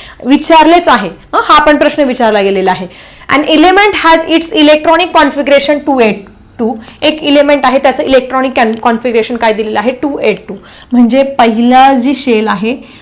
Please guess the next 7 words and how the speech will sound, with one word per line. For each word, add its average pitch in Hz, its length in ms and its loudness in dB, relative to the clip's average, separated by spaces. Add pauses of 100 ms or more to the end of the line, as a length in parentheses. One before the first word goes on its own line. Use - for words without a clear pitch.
(100)
हं, 294 80 0
पहिल्या 240 580 2
शेलमध्ये 240 560 0
आहे 214 160 -2
तुमचे 233 600 -2 (260)
टू 339 200 4
इलेक्ट्रॉन्स, 214 720 -2